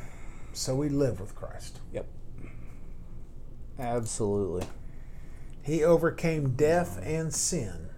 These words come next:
Speaker 1: on the cross.
Speaker 2: Mm-hmm.
Speaker 1: And then lived to God.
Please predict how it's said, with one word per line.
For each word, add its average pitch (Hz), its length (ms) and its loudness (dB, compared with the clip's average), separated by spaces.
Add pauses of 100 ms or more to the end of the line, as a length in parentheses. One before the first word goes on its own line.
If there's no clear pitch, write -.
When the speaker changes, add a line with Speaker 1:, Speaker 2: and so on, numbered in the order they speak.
Speaker 1:
on 123 140 -2
the 120 60 -2
cross. - 680 -4 (100)
Speaker 2:
Mm-hmm. 104 340 0 (4000)
Speaker 1:
And 127 160 0
then 120 280 0
lived 131 260 0
to 117 80 -4
God. 110 360 -4